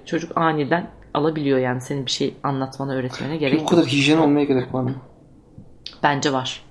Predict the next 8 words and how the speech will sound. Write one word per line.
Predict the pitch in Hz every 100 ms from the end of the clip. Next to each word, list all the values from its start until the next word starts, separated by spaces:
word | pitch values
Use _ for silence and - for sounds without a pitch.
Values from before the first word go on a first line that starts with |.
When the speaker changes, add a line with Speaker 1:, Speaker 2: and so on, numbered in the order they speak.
| _ - - -
Speaker 1:
Var | 190
kardeşim, | 190 170 196 185 147
mikrop. | 147 - - - - - - -
Allah | 131 143
Allah. | - - - - - - - - - - - -
Neyse, | 262 349 - 160 226 - -
geçiyorum. | 214 214 233 160 180 - - - - - - - -
Ee, | 175 170 165 165